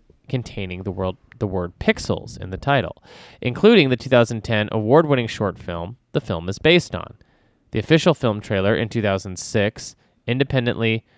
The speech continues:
produced, uh, Cop Riot film uploaded by the Independent Museum of Contemporary Art, a two thousand ten university work by a student of the Bucharest National University of Arts, a royalty-free stock footage clip,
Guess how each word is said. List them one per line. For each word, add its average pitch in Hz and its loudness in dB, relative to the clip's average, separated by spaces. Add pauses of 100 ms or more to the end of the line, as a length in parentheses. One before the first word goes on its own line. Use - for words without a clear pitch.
(520)
produced, 95 -2 (160)
uh, 90 -2 (360)
Cop 120 2
Riot 95 2
film 98 -4
uploaded 107 2
by 98 0
the 95 -4
Independent 104 -6
Museum 98 -8
of 71 -10
Contemporary 95 -8
Art, 156 2 (380)
a 113 -6
two 151 2
thousand 135 6
ten 139 2
university 120 0
work 107 -2
by 107 2
a 101 0
student 131 -2
of 110 -8
the 104 -8
Bucharest 135 2
National 113 -2
University 101 -6
of 92 -10
Arts, 170 4
a 113 -4
royalty-free 143 4
stock 143 2
footage 147 -2
clip, 131 2